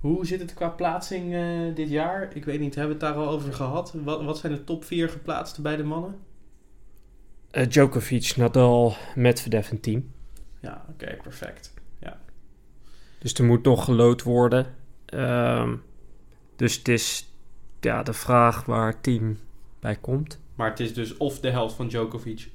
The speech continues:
Speaker 1: of de helft van Nadal voor Dominic Thiem.
Speaker 2: Ja, zeker.
Speaker 1: Oké. En dan, eh, ja, misschien, eh, het allerleukste gedeelte is, eh, de surprise. We hebben de surprise niet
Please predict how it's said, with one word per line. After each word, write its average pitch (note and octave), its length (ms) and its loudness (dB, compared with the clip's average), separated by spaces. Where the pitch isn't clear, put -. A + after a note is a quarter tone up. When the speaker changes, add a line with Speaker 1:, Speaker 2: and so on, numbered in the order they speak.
Speaker 1:
of A2 180 -6
de A2 100 -6
helft G2 280 -6
van G#2 120 -10
Nadal G2 440 -8
voor - 100 -12
Dominic - 320 -12
Thiem. - 260 -16
Speaker 2:
Ja, B2+ 380 6
zeker. - 500 -6
Speaker 1:
Oké. D3 440 2
En D#3 100 2
dan, F#3+ 280 6
eh, F3+ 260 8
ja, G3 180 6
misschien, F3 420 2
eh, E3 400 4
het D3 260 2
allerleukste F3+ 1000 8
gedeelte C3+ 520 2
is, E3 220 2
eh, D3 180 6
de E3 100 8
surprise. E3 840 6
We C3 60 4
hebben E3 180 6
de E3 60 4
surprise D#3+ 560 0
niet G3 380 0